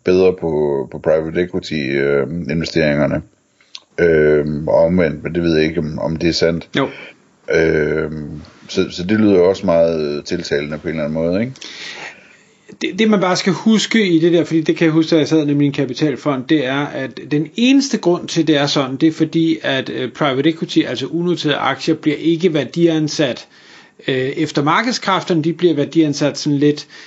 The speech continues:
Speaker 2: en gang imellem, ud fra et eller andet arbitrært. Så, så i bund og grund, så er det egentlig bare,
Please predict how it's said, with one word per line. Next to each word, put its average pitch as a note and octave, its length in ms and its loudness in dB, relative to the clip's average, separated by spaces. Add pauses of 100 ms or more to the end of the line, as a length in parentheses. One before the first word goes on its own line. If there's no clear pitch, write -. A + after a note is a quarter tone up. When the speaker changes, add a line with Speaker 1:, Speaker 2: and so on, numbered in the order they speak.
(220)
Speaker 2:
en D#3 180 0
gang D#3+ 320 -2
imellem, D3+ 520 0
ud D3 180 0
fra D#3 220 -2
et D3 60 -2
eller C#3+ 220 0
andet C#3+ 160 -2
arbitrært. C3 720 -4
Så, B2 200 -4
så C#3+ 160 -4
i C#3 80 -2
bund E3+ 200 0
og F3 60 0
grund, D#3+ 200 2
så E3 100 -2
er E3 40 0
det E3 80 4
egentlig D#3+ 240 4
bare, C#3 200 0